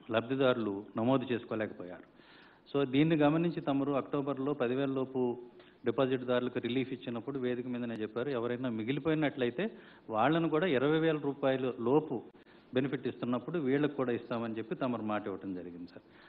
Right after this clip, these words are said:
ఆ మాట మేరకు మేము గౌరవ హైకోర్టు వారికి సబ్మిట్ చేశాం సార్, ఒక affidavit ద్వారా. మీరు డిఎల్ఎస్ఏస్ ద్వారా enumerate చేయమన్నారు, దీనిలో ఈ రకమైన ఇబ్బందులు వారు ఎదుర్కొన్నారు, వారి feedback కూడా ఇలా ఉంది, కాబట్టి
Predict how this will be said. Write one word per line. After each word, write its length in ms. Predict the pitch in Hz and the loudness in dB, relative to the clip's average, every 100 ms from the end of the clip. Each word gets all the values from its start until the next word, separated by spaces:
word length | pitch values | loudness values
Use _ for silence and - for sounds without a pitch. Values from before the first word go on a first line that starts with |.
| - | -2
ఆ 100 | 123 | 2
మాట 340 | 139 139 151 170 | 4 6 4 4
మేరకు 480 | 165 151 143 175 196 - - - - - _ 131 | 2 2 2 -2 -6 -10 -20 -20 -20 -20 _ 2
మేము 360 | 143 135 117 113 | 6 6 6 8
గౌరవ 280 | 135 165 | 8 8
హైకోర్టు 480 | 147 127 139 160 160 | 6 4 6 4 4
వారికి 380 | 139 131 135 170 | 6 6 4 2
సబ్మిట్ 440 | - 123 135 - | 4 4 4 2
చేశాం 300 | 113 101 104 | -2 -2 -2
సార్, 140 | 98 107 | -2 -2
ఒక 180 | 104 110 | 0 0
affidavit 440 | 104 123 127 127 | 0 2 2 2
ద్వారా. 360 | 120 110 123 196 - - - - - 127 | 0 2 2 -2 -10 -18 -20 -20 -8 2
మీరు 240 | 131 135 | 6 6
డిఎల్ఎస్ఏస్ 720 | 117 117 131 147 - 143 139 | 6 6 6 4 4 2 2
ద్వారా 460 | 143 131 135 127 123 - | 2 4 6 4 2 -2
enumerate 520 | 117 131 131 127 127 | 2 4 6 4 2
చేయమన్నారు, 600 | 113 113 113 113 120 196 - | 0 2 2 2 0 -2 -2
దీనిలో 260 | 123 131 139 | 0 2 4
ఈ 120 | 123 | 4
రకమైన 400 | 117 - 123 123 | 2 2 0 0
ఇబ్బందులు 420 | 107 117 120 113 | 2 2 2 0
వారు 300 | 107 104 101 | 0 0 0
ఎదుర్కొన్నారు, 640 | 95 104 - 104 101 160 202 - 110 | 0 -2 -2 -2 -2 -2 -6 -8 0
వారి 180 | 113 | 2
feedback 500 | 120 117 120 123 117 | 4 4 4 4 0
కూడా 180 | 120 104 | 0 0
ఇలా 160 | 101 101 | 0 -2
ఉంది, 300 | 101 107 185 - - - - - - - - | -2 -4 -6 -8 -18 -20 -20 -20 -20 -4 2
కాబట్టి 540 | 127 147 147 143 120 | 4 4 2 0 0